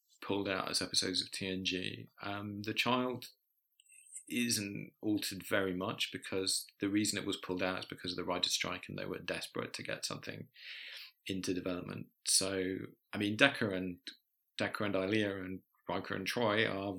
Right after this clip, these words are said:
very similar characters in their, their conception. Um, there's even a thing about in the, I think it's in the writer's block for, for Phase Two that Decker is a bit humorless and can be a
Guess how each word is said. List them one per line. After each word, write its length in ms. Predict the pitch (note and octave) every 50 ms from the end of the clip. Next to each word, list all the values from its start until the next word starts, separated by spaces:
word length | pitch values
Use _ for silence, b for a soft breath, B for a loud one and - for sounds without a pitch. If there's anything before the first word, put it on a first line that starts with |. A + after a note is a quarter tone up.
| F#2 -
very 360 | F2+ F#2 F#2 F#2 F#2 F#2+ F#2+
similar 360 | F#2 - - F#2 F#2 F2+ F2
characters 680 | - - G2 F#2+ F#2 F2+ - - - F#2+ - - - - -
in 120 | - E2+
their, 580 | - - - - - G1+ - A1 - - - - -
their 200 | - - G1+ - -
conception. 640 | - - - - - - - - - - - - - B B B B B B B B B B _ -
Um, 380 | F#2 F2+ F2+ F#2 F#2 F#2+ F#2+ F#2 - _ _ _ _ _ _ _ _ _ _ _ _ - - - -
there's 180 | G#2+ G2+ G#2
even 180 | A2+ G2+ G#2 G#2+
a 40 | G2+
thing 240 | - - A2 G#2 G2
about 340 | F#2+ F#2+ F#2+ F#2 F#2 - - -
in 120 | - F#2+ F#2
the, 160 | F#2 F#2 F#2 - _ _ _ _ - -
I 40 | -
think 180 | - A#2+ A#2 A#2
it's 140 | - -
in 60 | - F#2+
the 80 | F#2+
writer's 300 | - A2 B2 B2 - - -
block 240 | - A1 - -
for, 160 | - - - - - -
for 180 | - - G#1+ - A#2 - - _ _ _
Phase 360 | - - G#2 G2 G2 G2 - -
Two 240 | - - - - A#2 - - _ D#3 - -
that 140 | - - - - _ _ _ _ _ _ _ _
Decker 300 | G2+ F#2 - - G2 G2
is 140 | F#2+ F#2 G2+
a 40 |
bit 280 | F#2 - G2 - - - - -
humorless 720 | - - - - - - C3 A#2+ G#2 - - - - - -
and 180 | - F2 F2+ F2
can 120 | - F#2+
be 80 | F#2
a 20 | G2+